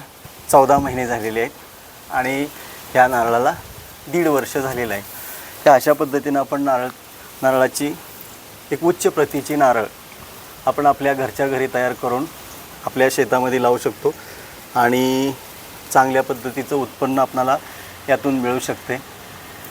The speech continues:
तर तुम्ही अशी घरच्या घरी रोपं तयार करा उच्च प्रतीची आणि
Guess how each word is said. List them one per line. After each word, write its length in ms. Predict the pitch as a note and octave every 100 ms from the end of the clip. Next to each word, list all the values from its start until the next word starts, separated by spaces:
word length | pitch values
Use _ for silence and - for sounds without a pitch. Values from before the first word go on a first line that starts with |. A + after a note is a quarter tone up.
| -
तर 60 | C#3 -
तुम्ही 380 | B2+ C3+ C#3+ C#3+ - - - -
अशी 180 | - C#3+
घरच्या 300 | B2+ - C#3
घरी 180 | C3+
रोपं 320 | C3 A#2+ C#3 C3+
तयार 160 | B2+
करा 280 | B2 B2+ B2+ - - - -
उच्च 180 | B2 -
प्रतीची 520 | C3+ B2 C3 A#2+ D3 D#3+ - - - - - - C3+
आणि 440 | A#2 A#2+ B2